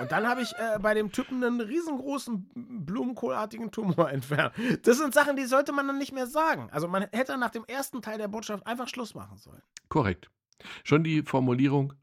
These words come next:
Speaker 2: "Oh oh",
Speaker 1: <laughs>
Speaker 2: verbietet sich, verbietet sich beim Blick auf eine Computertomographie oder eine ähnlich-, oder irgendeine Art von Untersuchungsbefund.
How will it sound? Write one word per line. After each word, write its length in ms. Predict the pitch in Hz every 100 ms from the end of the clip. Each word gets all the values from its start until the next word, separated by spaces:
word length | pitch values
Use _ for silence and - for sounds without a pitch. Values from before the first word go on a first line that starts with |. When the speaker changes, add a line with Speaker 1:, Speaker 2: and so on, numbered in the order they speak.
| _ -
Speaker 2:
"Oh 180 | 143 -
oh", 380 | 98 98 98 101 _
Speaker 1:
<laughs> 360 | - 392 339 -
Speaker 2:
verbietet 640 | 427 101 - 165 - 139
sich, 280 | - 131 - _
verbietet 600 | - 131 110 151 196 127
sich 160 | - 104
beim 200 | 107 101
Blick 260 | 107 151 -
auf 240 | 113 -
eine 340 | - 101 104
Computertomographie 1040 | - - 101 127 131 92 107 95 95 - 123
oder 160 | 101 98
eine 180 | 92 -
ähnlich-, 460 | 113 113 107 -
oder 180 | 113 110
irgendeine 500 | 127 180 123 110 110
Art 160 | 104 -
von 160 | 117
Untersuchungsbefund. 880 | 101 107 107 - 95 - - 98 87